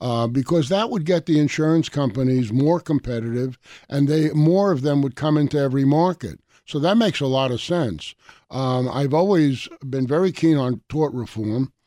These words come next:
uh, because trial lawyers should not be, uh, involved in premiums, uh, of insurance. And there needs to be a tort reform um,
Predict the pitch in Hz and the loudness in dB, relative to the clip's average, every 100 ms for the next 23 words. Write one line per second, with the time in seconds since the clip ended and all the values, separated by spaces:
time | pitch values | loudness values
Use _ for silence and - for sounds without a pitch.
0 | _ _ _ _ 139 127 127 120 127 - | _ _ _ _ -2 0 0 0 -2 0
1 | 135 127 127 123 - - 143 143 165 147 | 2 2 2 0 -4 -4 0 0 2 0
2 | 117 120 127 151 - 139 120 135 135 - | 0 -2 -2 -2 -2 -2 0 0 -2 -2
3 | 123 123 123 - - - _ 127 123 120 | 0 0 -2 -6 -20 -20 _ -6 -2 -2
4 | 117 - _ 127 110 127 143 127 120 113 | -4 -10 _ 0 2 2 2 0 -2 -6
5 | 120 123 123 123 - 170 208 135 90 71 | -4 -2 0 -2 2 2 4 2 -2 -10
6 | - - _ _ 123 120 120 117 120 - | -14 -20 _ _ -6 -4 -4 -4 -8 -4
7 | 131 123 120 160 185 165 98 - - _ | -2 0 0 0 0 0 -4 -10 -16 _
8 | _ - 127 127 123 123 139 147 147 143 | _ -6 -2 -2 0 0 2 2 2 2
9 | 123 - 143 131 135 131 - 151 147 143 | -2 -6 -2 0 0 0 0 0 0 -2
10 | 127 135 131 127 123 123 - _ _ _ | -6 -2 0 2 2 0 -2 _ _ _
11 | 117 117 117 113 | -6 -2 0 0